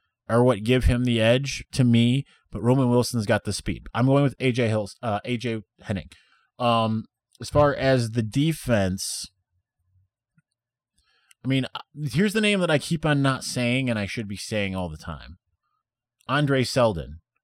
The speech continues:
It's up to one hundred seventy-two pounds. He can be a nickelback right away. And guess what? Now they need a <laughs> cornerback. I think Andre Selden might be thrown to the wolves a little bit early. At least he'll be,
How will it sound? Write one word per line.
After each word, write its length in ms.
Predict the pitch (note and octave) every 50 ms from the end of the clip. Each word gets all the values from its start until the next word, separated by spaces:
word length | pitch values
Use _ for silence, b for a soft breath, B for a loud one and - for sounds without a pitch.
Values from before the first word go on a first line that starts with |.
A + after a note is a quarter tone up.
| _ _
It's 80 | - -
up 100 | G#2 -
to 100 | - G#2
one 180 | G#2+ A#2 A#2
hundred 220 | C#3 C#3+ D3 C#3 C3
seventy-two 480 | - C#3+ C3+ C#3 C#3 B2+ - C#3 C#3
pounds. 560 | - C3+ B2+ B2 A#2+ A#2 A#2 A#2 A#2+ A#2+ - - _ _ _ _ _ _ _
He 160 | _ - A#2 A#2
can 200 | - C#3 C3 A#2+
be 240 | A#2+ A#2+ A#2 A2
a 100 | - -
nickelback 520 | G#2+ A2 A#2+ - - A#2+ G#2+ A#2 A2 G#2+ - - _
right 280 | - F#2 G2+ A#2 A#2+ A#2
away. 300 | A2+ A2 G#2+ G#2 G2+ E2+
And 120 | F#2+ G2+
guess 200 | A#2+ B2 - -
what? 300 | C3+ C#3+ C#3+ C3 - -
Now 300 | A#2 B2+ C3 C3+ C#3+ D3+
they 120 | D3 C#3+ C#3
need 220 | C#3+ C#3+ C#3 C3
a 40 | C3
<laughs> 0 |
cornerback. 720 | - D3 C#3+ C#3+ C3 D#3 B2+ - C#3+ A2+ G2 - - - _ _ _ _ _ _ _ _ _ _ _ _ _ _ _ _ _ _ _ _ _ _ _ _ -
I 180 | - A2+ C3 C#3+
think 300 | C#3+ D3+ C#3+ C#3 - - - - _ _ _ _ _ _ _ - _ _ _ _ -
Andre 300 | B2+ D3+ D#3+ D#3 D3 C3+
Selden 440 | - - E3 B2 C3+ C3 B2+ A#2+ A2+
might 200 | A#2+ A#2 A2 -
be 80 | A2+
thrown 260 | - - C3 A#2+ A#2
to 60 | A#2 G#2+
the 100 | G2+ F#2+
wolves 340 | G#2 A2+ A#2 A2+ G#2+ G2
a 40 | G2+
little 220 | F#2+ G2+ G2 G2+ F#2
bit 120 | F#2+ F2+
early. 340 | F#2 F#2+ F2+ D#2 C#2+ - - _ _ _ _ _ _ _ _ _ _ _ _ _ _ _ _ _ _ _ _ _ _ _ _ _ - -
At 140 | C#3+ C#3+
least 240 | E3 G#3 A3+ G3 -
he'll 140 | - F3 E3+
be, 340 | D#3 E3+ D#3 D3 C3+ -